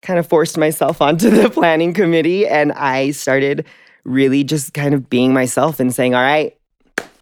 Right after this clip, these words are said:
who, uh, how, how are we doing this? All right, we're gonna open with a prayer,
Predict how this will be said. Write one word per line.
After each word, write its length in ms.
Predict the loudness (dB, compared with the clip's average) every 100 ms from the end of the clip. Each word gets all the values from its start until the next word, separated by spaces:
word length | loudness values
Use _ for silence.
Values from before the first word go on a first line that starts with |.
| _ _ _ _ _ -8
who, 240 | 0 2 2
uh, 640 | 2 0 0 0 0 -2
how, 240 | 0 0 2
how 140 | 2
are 100 | 2
we 80 | 2
doing 300 | 2 2 2
this? 240 | 0 0
All 60 | 2
right, 160 | 2 2
we're 120 | 0
gonna 180 | 0 2
open 340 | 0 2 0
with 140 | 0 -2
a 80 | -2
prayer, 500 | 0 2 2 0